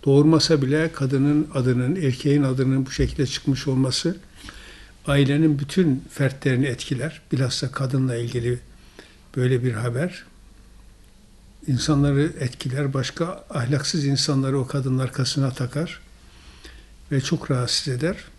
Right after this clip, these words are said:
Gerçekten bu çok kötü bir yoldur. Allahü Teala onun için bu konularda çok kesin kurallar koymuştur. Yani "Zina yaklaşmayın." diyor.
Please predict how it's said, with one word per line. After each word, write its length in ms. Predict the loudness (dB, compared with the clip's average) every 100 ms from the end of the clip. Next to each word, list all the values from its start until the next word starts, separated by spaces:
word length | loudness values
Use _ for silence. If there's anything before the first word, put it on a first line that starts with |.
| -20 -20 -20 -20 -20 -20 -20 -20 -20 -20 -20 -20 -4
Gerçekten 560 | 0 2 0 0 0 0
bu 120 | -2
çok 260 | 0 0 0
kötü 360 | -2 -2 -6 -8 -14 -14 -6
bir 140 | -4
yoldur. 600 | 0 0 0 -2 -4 -6 -20 -20 -20 -20 -20 -20 -20 -20 -20 -20 -20 -20 -4
Allahü 320 | 2 4 2
Teala 540 | 0 0 0 0 -2 -12 _ _ _ _ _ _ -20 -20 -20 -12
onun 160 | -2 2
için 320 | 2 2 -2
bu 100 | -2
konularda 580 | 0 0 2 0 0 -2
çok 400 | -2 -2 -4 -18 -20 -16 0
kesin 440 | 2 4 4 4
kurallar 580 | 2 -2 -2 0 -2 -4
koymuştur. 680 | -8 -6 -8 -8 -10 -10 -14 -20 -20 -20 -20 -20 -20 -20 -20 -20 -20 -20 -12 -4
Yani 240 | 0 0
"Zina 360 | 2 2 4 4
yaklaşmayın." 800 | 2 2 -2 0 0 2 0
diyor. 380 | 0 -2 -4 -8